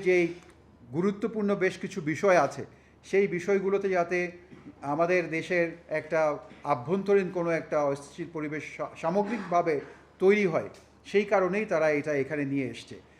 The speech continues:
এটার জন্য যে কোনো, আহ, নির্দিষ্ট কোনো কারণ আছে যে গুইমারাকেই তারা কেন বেছে নিল, সেটা হয়তো এই মুহূর্তে বলা যাচ্ছে না। তারা তাদের প্রচেষ্টা চালিয়েছে খাগড়াছড়িতে,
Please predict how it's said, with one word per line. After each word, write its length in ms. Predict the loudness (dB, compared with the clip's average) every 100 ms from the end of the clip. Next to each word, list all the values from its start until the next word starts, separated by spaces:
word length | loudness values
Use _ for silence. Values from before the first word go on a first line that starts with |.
| -20 _ -10 -4
এটার 220 | 2 2 4
জন্য 160 | 2 2 2
যে 60 | 2 0
কোনো, 160 | -2 -2
আহ, 840 | -4 -10 -20 -20 -20 -18 -4 0 2 0
নির্দিষ্ট 520 | -4 -2 0 0 0 -2 0
কোনো 120 | 0 4
কারণ 220 | 6 8 6
আছে 140 | 4 4 6
যে 60 | 6 4
গুইমারাকেই 640 | 0 2 4 4 2 0 2
তারা 140 | 2 2 0
কেন 120 | -2 -2
বেছে 200 | 0 0 0
নিল, 120 | -2 -4 -10 -20 -20 -14
সেটা 240 | 0 2 4
হয়তো 200 | 2 4 6 6
এই 60 | 4
মুহূর্তে 380 | 0 0 4 6 6 2 -12 -8 4
বলা 160 | 6 8
যাচ্ছে 280 | 6 2 -6 -2
না। 60 | -4 -6 -18 -20 -8 2
তারা 160 | 4 4
তাদের 200 | 4 2 2
প্রচেষ্টা 440 | -2 -4 -2 2 2 0 -8 -8 2
চালিয়েছে 460 | 6 6 4 4 -2 0
খাগড়াছড়িতে, 600 | -2 0 -2 0 2